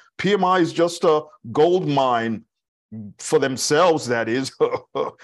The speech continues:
Well, no, it, that's a wrong way of thinking, right? P M I is a nonprofit. Uh, don't be preaching about P M I because you don't really know a lot about the organization. I don't, don't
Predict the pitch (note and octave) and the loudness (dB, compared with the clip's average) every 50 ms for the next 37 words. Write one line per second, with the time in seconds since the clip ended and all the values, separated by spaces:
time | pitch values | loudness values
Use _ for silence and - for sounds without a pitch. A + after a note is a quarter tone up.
0 | - _ _ - E3+ F#3+ F#3+ - - C#3 D3 E3 G3 G#3+ G3 C#3+ A#2 A2 A#2 C3+ | -20 _ _ -8 -4 -4 -4 -4 -6 -8 -6 -4 -4 -2 -2 -2 -2 -2 -2 -4
1 | B2+ A#2+ - C3+ B2 - D3+ F#3 F#3+ - - - - - - - B2 A#2 A#2 A2+ | -4 -6 -8 -14 -10 -8 -8 -8 -8 -10 -12 -12 -12 -14 -10 -6 -6 -6 -4 -4
2 | A#2+ C3+ C#3 C3+ B2 B2 B2 A#2+ A#2 A2 G2 - - - - A#2 A2 A2 F#2 - | -4 -4 -4 -6 -6 -4 -4 -4 -2 -4 -6 -8 -10 -12 -10 -10 -10 -10 -12 -14
3 | F2+ E2+ F2 F#2 G#2 A2+ B2 C3+ - - - G3+ G3+ G3+ G3 F3+ E3+ D#3 - A2+ | -18 -18 -14 -8 -6 -4 -4 -4 -6 -8 -8 -8 -6 -4 -2 -4 -4 -4 -4 -6
4 | A2 A2+ A#2+ C#3 D#3 - - - B2+ G#2 - - G2 F#2 - _ - - - _ | -4 -4 -4 -4 -6 -8 -6 -6 -6 -6 -6 -8 -12 -14 -14 _ -18 -20 -20 _
5 | _ _ _ _ _ _ _ _ A2+ A2 G#2+ G2+ G2+ G2+ G2+ G#2+ A#2 - F#3+ - | _ _ _ _ _ _ _ _ -4 -2 -2 -2 -2 -4 -6 -8 -12 -16 -20 -20
6 | _ _ C#3 D3 F#3 G3 F#3+ - - - E3 D#3+ D#3+ D#3+ - D#3 D3 B2 C3 B2+ | _ _ -4 -4 -4 -6 -10 -12 -8 -6 -6 -6 -4 -6 -6 -6 -4 -2 -2 0
7 | B2 B2 A#2+ A2+ A#2 - _ _ - D3+ C#3 C#3 C3 B2 B2 - - C3+ B2 A2+ | 0 0 -2 -2 -6 -10 _ _ -6 -4 -2 -2 -2 -2 -2 -2 -2 -2 -4 -4
8 | A#2+ A2 - - A#2 A2 - - A2+ A2+ A2+ A2+ A2 - _ - A2+ A2+ - C3+ | -6 -10 -10 -10 -10 -10 -10 -10 -10 -10 -10 -10 -10 -14 _ -20 -14 -8 -6 -6
9 | D#3 D#3+ - A#2+ B2 C3+ C3+ C3 C3 A#2 A2 A#2 C3+ E3 F3+ C#3+ A#2 G#2+ A2 F#2 | -6 -6 -8 -10 -8 -8 -6 -6 -8 -6 -6 -6 -4 -4 -4 -4 -4 -6 -6 -6
10 | - G2+ G2 F#2+ - G2 G2 G2 F#2 G2+ F#2+ F#2 F2+ F2+ G2 F#2+ G2 G2+ - - | -6 -6 -6 -6 -8 -8 -8 -8 -8 -8 -10 -10 -10 -10 -10 -10 -10 -12 -14 -12
11 | G2 G#2+ A#2 C3 C#3 B2+ G#2+ F#2+ - D3+ F3 F#3 | -8 -6 -6 -4 -6 -8 -12 -6 -6 -6 -6 -6